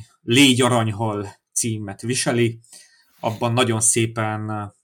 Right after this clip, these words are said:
elmondtuk, hogy ez a Ted Lasso végül is miről szól.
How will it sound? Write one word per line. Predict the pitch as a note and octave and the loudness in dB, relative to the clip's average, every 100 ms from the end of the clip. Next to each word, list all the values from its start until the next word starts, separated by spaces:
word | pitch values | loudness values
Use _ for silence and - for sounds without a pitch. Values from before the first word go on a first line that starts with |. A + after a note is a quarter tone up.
| _ | _
elmondtuk, | B2 A2+ A2 G#2+ - A2+ - | 2 2 0 -6 -10 -12 -10
hogy | G#2 | -8
ez | G#2+ | -6
a | A2 | -4
Ted | A2+ A2 | -4 -2
Lasso | A2 A2 - G#2+ | -2 0 0 -2
végül | A2 G2+ G#2+ | -4 -6 -8
is | G#2 | -8
miről | A#2+ A2+ A2 G2+ | -4 -2 -2 -2
szól. | - A#2+ B2 C#3 C#3+ | 0 2 2 2 0